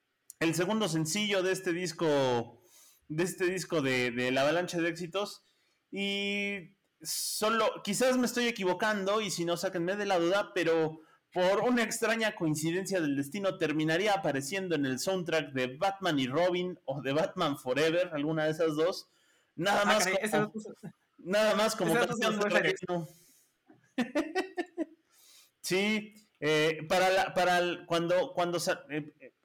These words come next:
Speaker 1: estamos hablando de mil novecientos noventa y seis, probablemente haya sido, eh, Batman Forever, la que estaba, la que estaba en esa época.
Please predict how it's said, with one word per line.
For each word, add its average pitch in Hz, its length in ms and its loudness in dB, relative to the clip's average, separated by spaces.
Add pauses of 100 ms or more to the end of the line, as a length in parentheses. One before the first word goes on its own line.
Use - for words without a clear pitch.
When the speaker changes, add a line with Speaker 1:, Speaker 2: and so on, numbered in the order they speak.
Speaker 1:
estamos 208 320 -2
hablando 220 240 0
de 220 60 -4
mil 220 140 -2
novecientos 196 460 -4
noventa 208 300 -4
y 196 80 -2
seis, 226 200 -4
probablemente 202 720 0
haya 190 220 0
sido, 143 1120 2 (1040)
eh, 131 420 0
Batman 175 360 0
Forever, 175 540 2 (140)
la 123 220 -2
que 127 80 -6
estaba, 147 600 2
la 127 160 0
que 120 60 -8
estaba 151 280 0
en 151 100 0
esa 185 280 2
época. 180 540 -4